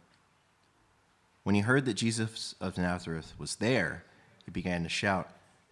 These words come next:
"Jesus, son of David, show me mercy." Many scolded him, telling him to be quiet,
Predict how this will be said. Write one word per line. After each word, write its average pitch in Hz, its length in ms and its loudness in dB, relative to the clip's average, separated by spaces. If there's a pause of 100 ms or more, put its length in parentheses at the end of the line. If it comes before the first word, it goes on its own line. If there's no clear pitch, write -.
(120)
"Jesus, 160 460 2
son - 320 4
of 117 160 2
David, 131 420 4
show 156 320 4
me 147 160 6
mercy." 123 560 4 (1800)
Many 127 240 8
scolded 110 520 4
him, 87 360 -2 (140)
telling 107 320 4
him 101 160 2
to 90 60 -6
be 92 100 -4
quiet, 92 500 -4